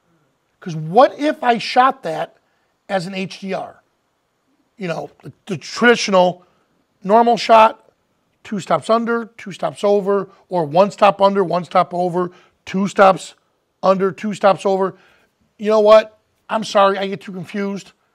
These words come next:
One shot, I like it. Look what it does. Look at that.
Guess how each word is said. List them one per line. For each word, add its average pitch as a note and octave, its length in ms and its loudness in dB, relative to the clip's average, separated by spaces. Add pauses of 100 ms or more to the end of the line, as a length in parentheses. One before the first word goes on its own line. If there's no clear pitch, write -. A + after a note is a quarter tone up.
(440)
One G#3+ 180 4
shot, G#3+ 440 4
I F3+ 100 2
like F#3 320 2
it. G#3 280 -4
Look F3 200 -10
what E3+ 80 -6
it D#3+ 100 -10
does. C3+ 400 -14 (1800)
Look F#3+ 140 -8
at F#3+ 80 -6
that. B2+ 240 -14